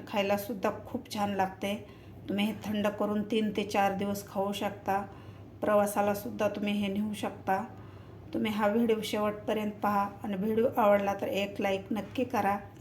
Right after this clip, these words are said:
चला तर मग रेसिपीला सुरुवात करूया. नमस्कार. तर आज आपण बनवणार आहोत आंब्याची दशमी. सध्या आंब्याचं सीझन आहे, खूप सारे मार्केटमध्ये आंबे आलेले आहेत. आपण आंब्याचे वेगवेगळे पदार्थ करतो,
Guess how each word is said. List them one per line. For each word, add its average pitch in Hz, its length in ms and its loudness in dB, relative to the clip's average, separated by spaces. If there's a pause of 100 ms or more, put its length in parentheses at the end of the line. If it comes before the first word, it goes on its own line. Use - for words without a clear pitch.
चला 202 180 0
तर 220 140 0
मग 220 160 0
रेसिपीला 208 540 -2
सुरुवात 196 500 -2
करूया. 190 340 -4 (260)
नमस्कार. 214 560 -2 (640)
तर 208 100 10
आज 208 200 8
आपण 208 280 2
बनवणार 196 440 2
आहोत 208 380 0
आंब्याची 202 460 2
दशमी. 196 440 -2 (1120)
सध्या 202 380 4
आंब्याचं 208 380 4
सीझन 214 400 2
आहे, 196 240 -4 (180)
खूप 220 240 -6
सारे 202 260 4
मार्केटमध्ये 190 640 2
आंबे 185 240 6
आलेले 175 320 4
आहेत. 175 220 0 (880)
आपण - 260 2
आंब्याचे 196 460 2
वेगवेगळे 196 440 0
पदार्थ 190 480 2
करतो, 185 380 0